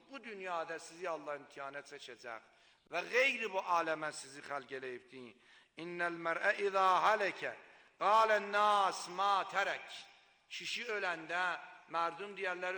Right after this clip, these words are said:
özündən sonra nə qoydu getdi balalarına? "Və qalətil mələikə ma qəddəm." Mələklər deyərlər ki, özündən qabaq bu nə yollayıbdı öz əbədiyyətinə.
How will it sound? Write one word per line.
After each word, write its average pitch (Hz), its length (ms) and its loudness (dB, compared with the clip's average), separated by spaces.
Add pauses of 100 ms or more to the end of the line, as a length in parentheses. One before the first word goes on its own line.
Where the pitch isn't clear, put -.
özündən 165 420 -8
sonra 151 260 -8
nə 190 240 -4
qoydu 208 320 -4
getdi 165 420 -10 (440)
balalarına? 143 800 -2 (320)
"Və 143 100 -2 (100)
qalətil 196 640 4 (120)
mələikə 160 960 0 (400)
ma 185 960 4
qəddəm." 170 460 -2 (440)
Mələklər 156 560 -2 (100)
deyərlər 170 500 -2
ki, - 100 -12 (100)
özündən 143 460 -12
qabaq 139 400 -6
bu 143 80 -14
nə 170 160 -2 (120)
yollayıbdı 131 840 -10 (360)
öz 190 200 -4
əbədiyyətinə. 135 920 -6